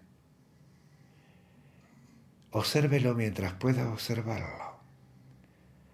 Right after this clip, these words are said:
No va a estar mucho tiempo, va a ser reemplazado por algo más,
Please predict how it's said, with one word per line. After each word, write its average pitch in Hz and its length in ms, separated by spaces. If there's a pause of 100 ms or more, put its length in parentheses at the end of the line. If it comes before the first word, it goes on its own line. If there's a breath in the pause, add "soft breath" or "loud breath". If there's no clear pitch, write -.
(420 soft breath)
No 220 120
va 170 100
a - 20
estar 127 220
mucho 117 300
tiempo, 117 480
va 131 100
a 127 40
ser 117 220
reemplazado 95 680
por 92 180
algo 90 280
más, - 520